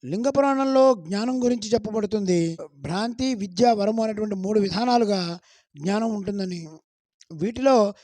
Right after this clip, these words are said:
సంసారం బంధించేటువంటి జ్ఞానాన్ని భ్రాంతి అని, సంసారాన్ని వదిలించేసేటువంటి జ్ఞానాన్ని విద్య అని, జ్ఞానస్వరూపం లేదా ఆత్మజ్ఞానాన్ని పరము అని అంటారు.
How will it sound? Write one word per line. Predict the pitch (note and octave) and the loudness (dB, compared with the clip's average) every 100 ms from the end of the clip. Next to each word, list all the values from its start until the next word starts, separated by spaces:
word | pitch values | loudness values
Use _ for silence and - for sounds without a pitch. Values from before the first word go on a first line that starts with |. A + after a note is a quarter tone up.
| _ - | _ -8
సంసారం | F#3 A3+ C4 C4 C4 B3 | -6 0 2 4 2 -2
బంధించేటువంటి | A#3+ A#3+ A#3+ A#3+ A#3 A#3 A#3 A#3 A#3 - _ _ _ - | -2 -4 -4 -4 -4 -6 -4 -4 -4 -8 _ _ _ -16
జ్ఞానాన్ని | D3+ F3+ A3 B3 B3+ B3 A3+ _ _ _ _ | -4 -2 2 2 2 0 -4 _ _ _ _
భ్రాంతి | B2+ A#2+ G3 A#3+ A#3 A#3+ | -12 -4 -2 -2 2 4
అని, | A3+ A3+ B3+ _ _ - | 4 0 -6 _ _ -6
సంసారాన్ని | E3+ G3+ - C4 C4 C4 B3+ B3+ - _ _ _ _ | -4 -2 2 4 4 2 0 -2 -6 _ _ _ _
వదిలించేసేటువంటి | C3 D3+ G3 C4+ C#4 C4 C#4 B3+ A#3+ A#3+ A#3+ A#3+ A#3+ - _ _ _ _ _ _ _ | 0 2 2 2 0 2 4 4 2 -4 -4 -4 -4 -8 _ _ _ _ _ _ _
జ్ఞానాన్ని | C3 D#3+ A3 A#3+ A#3 A3 G#3+ - | -10 -4 -2 0 -2 -2 -6 -8
విద్య | D3 D3 D#3 | -12 -2 4
అని, | B3+ A#3 A3 A3 A#3 _ _ | 6 6 2 -4 -8 _ _
జ్ఞానస్వరూపం | B2+ C3+ F#3 C4 - B3 B3 A#3 B3+ - _ | -14 -4 0 0 4 6 6 4 -2 -6 _
లేదా | F3 G3+ F3+ - | -2 -2 -2 -2
ఆత్మజ్ఞానాన్ని | F3 A#3 C#4+ A#3+ F#3 A#3+ A#3 A3+ G#3+ G3 F#3 _ _ _ - | -2 0 -2 -2 -2 -2 0 -2 -4 -6 -8 _ _ _ 0
పరము | G3 A#3 B3 | 2 4 2
అని | A#3 | 0
అంటారు. | G#3 F#3 F#3 E3+ D#3 D#3 | -2 -2 -2 -2 -4 -6